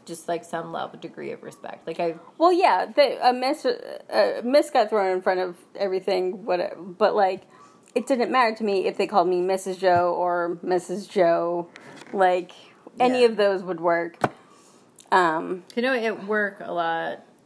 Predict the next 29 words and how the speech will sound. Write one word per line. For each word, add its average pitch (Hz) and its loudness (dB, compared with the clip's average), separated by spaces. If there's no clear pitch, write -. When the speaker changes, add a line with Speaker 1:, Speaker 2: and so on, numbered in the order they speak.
Speaker 2:
Yeah. 196 -2
Speaker 1:
we 185 -4
would, 170 -8
you 190 -10
know, 175 -6
I 175 -6
would 170 -10
say, - -16
you 180 -12
know, 147 -12
Speaker 2:
Yes, 226 4
Speaker 1:
get 175 -6
Speaker 2:
you 202 -2
Speaker 1:
Miss 208 0
Speaker 2:
get 277 0
that 262 6
Speaker 1:
Deborah. 175 -2
Speaker 2:
title 247 0
Speaker 1:
And 233 2
Speaker 2:
in 220 0
Speaker 1:
then 220 4
Speaker 2:
there. 202 2
Speaker 1:
it's 208 -6
sort 247 2
of 226 0
like, 185 -4
you 254 -4
know, 214 0
it, 196 -6